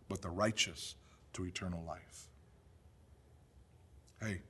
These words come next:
if we are gonna take Jesus' words in this passage seriously, more may hang in the balance of our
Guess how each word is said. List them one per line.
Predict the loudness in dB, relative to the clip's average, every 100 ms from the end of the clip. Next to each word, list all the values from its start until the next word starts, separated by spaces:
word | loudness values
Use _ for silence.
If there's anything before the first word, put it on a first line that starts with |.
| -18 -20 -20 -20 -4 2 4 4 -2 -10 -12 -14 10
if | 12 12
we | 12
are | 12
gonna | 10 10
take | 8 8 6 2 -12 -20 -20 -20 -20 -20 -20 -20 -2 10
Jesus' | 12 12 12 12 12
words | 12 12 12 12
in | 8
this | 10 8
passage | 6 6 10 8 8 6
seriously, | 6 6 6 0 -4 -14 -18 -20 -20 -20 -20 -20 -20 -18 -18 -20 -20 -20 -20 -20 -20 -20 -20 -20 -20 -20 -20 -20 -20 -20 -20 -20 -20 -20 -20 -20 -16 8
more | 10 12 10 8
may | 6 6 6
hang | 4 4 4 6 8
in | 8
the | 4
balance | 4 8 8 8 4 2
of | 4
our | 8 10 10